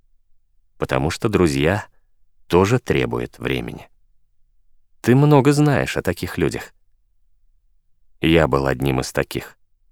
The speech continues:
сказал Джулиан. Потом он на какое-то время погрузился в молчание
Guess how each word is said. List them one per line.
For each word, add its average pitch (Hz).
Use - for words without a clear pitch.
сказал 85
Джулиан. 62
Потом 131
он 123
на 117
какое-то 120
время 120
погрузился 92
в -
молчание 90